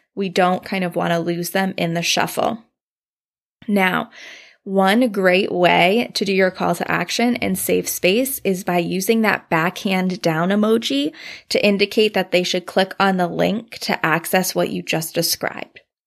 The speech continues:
So for example, mine has an emoji of a camera and it says, "Free twenty-five teacher reels ideas," with the backhand emoji. So that last line of your bio comes right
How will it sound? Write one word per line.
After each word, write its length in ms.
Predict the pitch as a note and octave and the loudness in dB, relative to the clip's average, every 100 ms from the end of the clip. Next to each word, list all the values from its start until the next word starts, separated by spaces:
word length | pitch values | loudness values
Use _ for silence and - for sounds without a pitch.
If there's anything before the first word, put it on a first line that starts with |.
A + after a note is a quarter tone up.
| _ - - - - - _ _ | _ -20 -20 -20 -20 -20 _ _
So 220 | - G3+ | 2 2
for 160 | G#3+ C4+ | 4 2
example, 600 | C#4 F#3 F#3 A#3+ D#4+ F4 - _ - | 0 -4 0 0 0 -2 -10 _ -4
mine 440 | F#3+ F3 F#3 G3+ | 2 4 4 2
has 280 | G3+ F#3+ F#3 | 0 -2 0
an 80 | F#3+ | -2
emoji 340 | F3+ F3 F3 | 0 0 0
of 80 | G3+ | 0
a 60 | B3 | -2
camera 640 | - F3+ D#3 D3+ A3+ C4 | -2 -2 -2 0 0 0
and 120 | G3 F#3+ | -2 -4
it 120 | - | 0
says, 400 | F3+ F3 F3 - | 4 4 4 -2
"Free 680 | - - A3+ A3+ A#3+ C#4 - | -10 -6 0 0 0 -2 -6
twenty-five 760 | - G#3+ G#3 A3+ G3+ E3+ F3+ F#3 | -8 -4 -2 -2 0 0 0 -2
teacher 420 | - F#3 - F3+ | -8 -6 -4 -2
reels 400 | D#3+ E3 E3 F3 | -2 -2 -2 -2
ideas," 680 | F3 F3+ E3 F3 F3+ - - - | -2 -2 0 0 0 -2 -8 -8
with 140 | F#3 | -2
the 80 | F#3+ | 0
backhand 640 | F3+ D#3 F3 - E3 E3 | 0 -2 -4 -4 -4 -4
emoji. 560 | D#3+ D3+ - G2+ - - - - - - | -6 -6 -6 -8 -10 -14 -16 -16 -14 -2
So 240 | - G#3 | 4 6
that 340 | F#3+ G3 C4 | 4 2 0
last 400 | G3 E3 F#3 G#3+ | 0 2 2 0
line 200 | - G3+ | -2 -2
of 120 | G3+ G3+ | -2 -2
your 140 | F#3+ | 0
bio 500 | E3 F3 A#3 C4 C#4 | 2 4 4 4 2
comes 500 | C#4 - G3 F#3+ F3 | -2 -4 -4 -2 -4
right 840 | - F3+ E3 E3+ F#3 A3+ - - | -6 -8 -4 -2 -2 -4 -6 -10